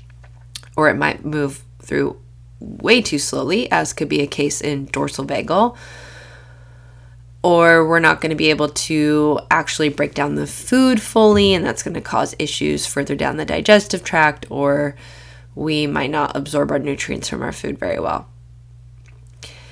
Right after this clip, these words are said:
So whenever we eat under a lot of stress, like if we're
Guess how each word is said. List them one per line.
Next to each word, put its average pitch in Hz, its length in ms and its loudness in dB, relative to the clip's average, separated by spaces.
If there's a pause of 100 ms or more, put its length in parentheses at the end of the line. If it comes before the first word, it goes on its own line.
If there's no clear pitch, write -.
(400)
So 190 880 8
whenever 185 1080 4
we 165 580 -2
eat 196 520 0
under 160 320 0
a 156 80 4
lot 156 220 -2
of 151 80 -6
stress, - 800 -2 (640)
like 160 260 -10
if 151 280 -4
we're 147 800 0